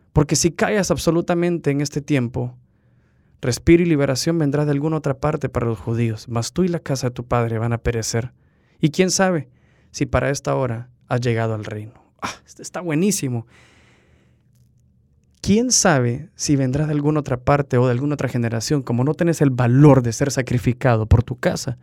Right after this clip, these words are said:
seguramente le va a tocar a tus hijos o los hijos de tus hijos, simplemente porque no tomas el riesgo ese". Y entonces dice que Esther, eh, y le dice, "¿Y, y qué sabes?". Me gusta mucho esto. "¿Y quién sabe si para esta hora ha llegado?". ¿Quién sabe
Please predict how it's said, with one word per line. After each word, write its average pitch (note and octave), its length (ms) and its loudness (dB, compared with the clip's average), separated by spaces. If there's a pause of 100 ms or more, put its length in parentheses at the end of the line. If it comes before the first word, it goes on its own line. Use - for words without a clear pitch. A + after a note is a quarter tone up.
(440)
seguramente D3+ 520 2
le C3 60 0
va C#3 60 0
a C#3 40 -4
tocar C#3+ 300 -2
a - 20 -4
tus B2+ 220 -6
hijos D3 240 0
o B2 40 0
los A#2+ 180 -2
hijos C3 180 -2
de B2 100 -2
tus B2 220 -8
hijos, C#3+ 440 -6 (540)
simplemente E3 720 0
porque C3 340 -2
no C#3+ 140 -2
tomas D#3 360 -2
el B2 140 -2
riesgo C3+ 480 -4
ese". A#2+ 380 -2 (500)
Y D#3+ 80 2
entonces E3 240 0
dice E3+ 240 2
que D3 120 -2
Esther, E3 420 0 (420)
eh, C3+ 220 0 (760)
y D#3+ 120 2
le D3+ 100 6
dice, F#3+ 260 2
"¿Y, E3 280 -4
y E3 100 -6
qué C4 220 -6
sabes?". G#3 640 -6 (460)
Me B2+ 120 0
gusta D#3 240 2
mucho C#3+ 320 4
esto. C3 240 2
"¿Y C3 60 4
quién E3 260 0
sabe C3 360 0 (160)
si - 160 -6
para B2+ 220 0
esta B2 220 -2
hora C3+ 160 -2
ha - 20 -6
llegado?". B2+ 400 -6 (220)
¿Quién B3+ 300 -12
sabe C3 440 -4